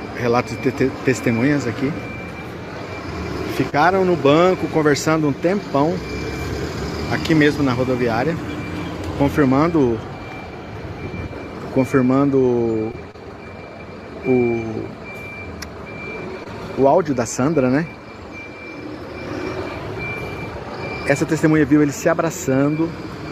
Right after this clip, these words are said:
também confirmando o que ela diz. Ficaram um tempão e por volta de oito e quinze eles saíram daqui.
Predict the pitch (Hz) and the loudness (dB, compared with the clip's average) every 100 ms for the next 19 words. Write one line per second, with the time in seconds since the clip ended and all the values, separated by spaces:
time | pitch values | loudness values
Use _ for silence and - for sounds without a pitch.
0 | - - - - - - - - - 131 | -10 -10 -10 -8 -10 -10 -10 -2 4 6
1 | 139 139 147 - 147 135 143 156 147 143 | 6 4 2 4 6 6 6 4 2 4
2 | 135 120 117 120 139 147 - - - - | 4 2 2 2 0 -2 -8 -10 -10 -10
3 | - - - - 143 151 147 143 160 135 | -10 -12 -10 -6 0 4 4 6 4 6
4 | 165 185 185 165 170 170 160 156 175 214 | 2 4 2 4 4 2 2 4 6 4
5 | - 214 - - 175 190 220 190 196 185 | 0 -6 -6 -4 0 4 4 4 4 4
6 | - 180 175 170 175 170 117 | 2 4 4 4 2 2 -2